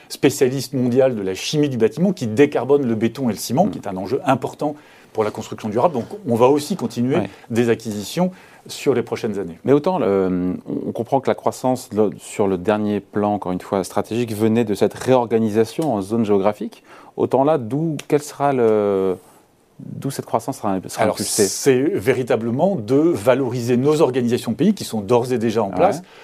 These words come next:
Speaker 1: en offrant des solutions. Parce que
Speaker 2: Ce qui n'était pas le cas jusqu'à
Speaker 1: ce qui n'était
Speaker 2: présent.
Speaker 1: pas le cas avant, parce qu'il fallait déjà mettre en place l'organisation
Speaker 2: Ouais.
Speaker 1: par pays. Maintenant,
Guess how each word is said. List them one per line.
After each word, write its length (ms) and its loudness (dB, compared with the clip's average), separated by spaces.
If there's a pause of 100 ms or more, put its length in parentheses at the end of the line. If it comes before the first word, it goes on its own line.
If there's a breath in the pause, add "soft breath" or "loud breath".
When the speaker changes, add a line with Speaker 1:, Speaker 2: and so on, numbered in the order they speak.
(240 loud breath)
Speaker 1:
en 240 4
offrant 260 0
des 100 0
solutions. 540 -2 (460 loud breath)
Parce 160 0
que 320 2
Speaker 2:
Ce 100 -14
qui 80 -6
n'était 140 -2
pas 80 2
le 40 0
cas 120 -8
jusqu'à 160 -8
Speaker 1:
ce 60 -10
qui 80 4
n'était 80 6
Speaker 2:
présent. 20 -2
Speaker 1:
pas 80 4
le 40 -2
cas 120 2
avant, 180 0
parce 180 -4
qu'il 140 -8
fallait 200 2
déjà 280 4
mettre 240 -2
en 60 -4
place 420 2 (320 soft breath)
l'organisation 640 0
Speaker 2:
Ouais. 40 -2
Speaker 1:
par 240 -2
pays. 340 -4 (220 loud breath)
Maintenant, 420 0